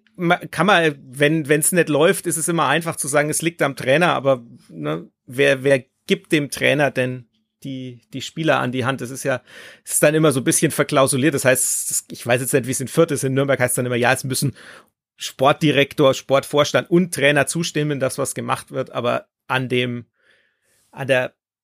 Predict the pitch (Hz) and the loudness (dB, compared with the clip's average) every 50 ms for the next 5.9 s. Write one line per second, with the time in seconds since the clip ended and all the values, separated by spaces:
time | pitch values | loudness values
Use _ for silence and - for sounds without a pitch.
0 | _ _ _ _ _ _ _ - 175 165 165 - 165 143 147 160 165 151 - - | _ _ _ _ _ _ _ 0 2 2 2 2 2 2 2 2 2 0 -2 -2
1 | - - 175 180 170 151 131 120 143 143 156 160 156 147 151 131 135 127 113 131 | 0 2 2 2 2 0 2 2 2 4 4 4 2 2 0 0 0 2 2 2
2 | 156 - - - - 156 156 156 147 156 139 135 147 143 - - 127 139 139 147 | 0 0 -4 -6 0 2 2 2 2 0 0 0 -2 -2 -4 -2 -2 -2 -2 -2
3 | 143 135 131 127 123 - 120 107 131 147 156 - 151 139 131 131 131 127 127 123 | -2 -2 -2 -2 -2 -2 -2 0 0 -2 -2 -2 -2 -4 -2 0 0 2 2 0
4 | - - - - 120 131 139 135 131 117 120 113 107 120 120 123 117 120 127 - | 0 -2 0 2 4 4 4 2 2 2 2 2 0 0 2 2 2 0 0 -2
5 | - - 120 - - 113 107 113 120 113 - - - - 117 113 117 - | -4 -6 -6 -4 -2 -2 -2 0 -2 -4 -6 -10 -12 -4 0 0 0 0